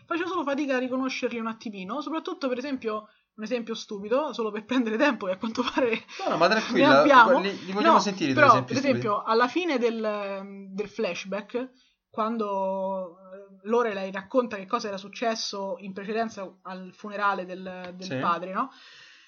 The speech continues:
Speaker 1: È già successa una cosa così, in cui Lorelai si è dovuta trovare nello stesso identico posto, nella stessa identica stanza, a dover raccontare del perché ha fatto una determinata cosa. Che ne so,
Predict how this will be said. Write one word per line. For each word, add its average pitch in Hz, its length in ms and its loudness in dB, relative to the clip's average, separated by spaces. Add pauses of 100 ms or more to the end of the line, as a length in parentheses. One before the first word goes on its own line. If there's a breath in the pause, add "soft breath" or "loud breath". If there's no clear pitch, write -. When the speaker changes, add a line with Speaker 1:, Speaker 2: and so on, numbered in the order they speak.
(520 soft breath)
Speaker 1:
È 247 140 0
già 339 160 0
successa - 440 2
una 220 100 -4
cosa 214 200 -2
così, 226 340 -4
in 226 80 -2
cui 254 360 0 (400)
Lorelai 262 380 6
si 247 80 0
è 254 60 2
dovuta 233 600 0 (160)
trovare 254 320 6
nello 233 120 0
stesso 339 300 -2
identico 269 440 0
posto, 254 420 0
nella 226 120 0
stessa 269 200 -4
identica 254 340 0
stanza, 233 720 0
a 233 120 -2
dover 247 260 4
raccontare 269 560 2
del 226 180 0
perché 277 320 0
ha 269 80 4
fatto 247 320 2
una 233 80 -4
determinata 220 420 -2
cosa. 202 200 -6
Che 240 80 -4
ne 247 60 -4
so, 185 200 -6